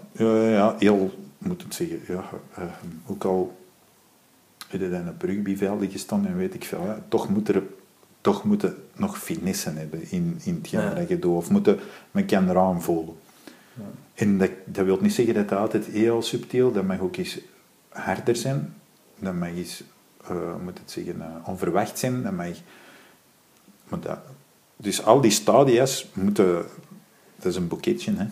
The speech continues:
Speaker 2: Ja.
Speaker 1: Dat je moet, vind ik dat je moet kunnen aanbieden, hè.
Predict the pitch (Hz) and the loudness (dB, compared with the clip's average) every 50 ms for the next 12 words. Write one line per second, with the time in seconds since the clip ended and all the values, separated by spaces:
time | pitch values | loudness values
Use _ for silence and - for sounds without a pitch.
0 | - - - _ _ _ _ _ - 110 104 98 87 - 92 87 90 90 - - | -8 -14 -20 _ _ _ _ _ -8 -6 -4 -4 -4 -2 -2 -2 -2 -2 -4 -8
1 | - - _ _ - - - - - 104 101 104 - 127 127 120 110 101 - 110 | -18 -20 _ _ -20 -20 -8 0 4 4 4 4 4 2 4 6 6 6 6 4
2 | 95 92 92 - - 101 87 82 82 90 104 107 110 101 92 87 85 82 85 110 | 2 0 0 0 -2 0 0 2 4 4 4 4 4 2 2 2 0 0 -2 -2